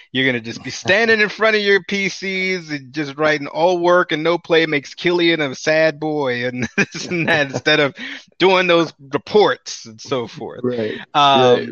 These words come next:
Speaker 1: but no,
Speaker 2: right.
Speaker 1: no, seriously, this, this was a great movie. Um,
Speaker 2: Yeah.
Speaker 1: I-, iconic scenes, uh,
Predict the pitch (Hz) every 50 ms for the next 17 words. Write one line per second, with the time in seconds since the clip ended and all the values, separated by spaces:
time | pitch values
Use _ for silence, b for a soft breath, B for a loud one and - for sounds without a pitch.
0 | 104 117 123 120 - 156 143 139 139 147 151 143 131 127 120 - - - 160 143
1 | 131 - - 139 131 123 143 151 135 135 156 156 156 165 151 139 120 117 135 135
2 | 131 135 127 123 120 120 113 117 117 117 113 110 _ - - - 135 123 120 113
3 | 110 113 110 110 107 101 92 90 95 101 - - - - 143 135 135 - _ -
4 | 143 135 - - - 165 151 147 147 131 - - - 139 131 127 127 123 127 123
5 | 123 120 - - B B B B B B B B B - 110 110 107 104 104 104
6 | 104 92 - 90